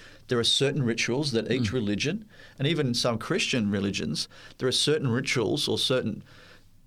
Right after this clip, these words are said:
Speaker 1: things we must do to appease God,
Speaker 2: Mm.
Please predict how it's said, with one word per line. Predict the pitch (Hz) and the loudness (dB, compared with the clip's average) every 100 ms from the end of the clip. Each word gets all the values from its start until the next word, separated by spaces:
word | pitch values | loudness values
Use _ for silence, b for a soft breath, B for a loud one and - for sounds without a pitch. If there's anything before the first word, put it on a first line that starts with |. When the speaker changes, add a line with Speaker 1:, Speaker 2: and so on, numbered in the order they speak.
| - - | -20 -20
Speaker 1:
things | - 127 117 | -4 0 2
we | 110 113 | 2 2
must | 110 104 104 | 2 0 0
do | 151 170 95 143 - - - - - - | 2 2 0 -2 -8 -20 -20 -20 -20 -4
to | - | -2
appease | 147 110 107 - | 0 0 -2 0
God, | 226 240 - - - - | -2 -2 -6 -10 -10 -2
Speaker 2:
Mm. | 120 113 95 | 0 0 -2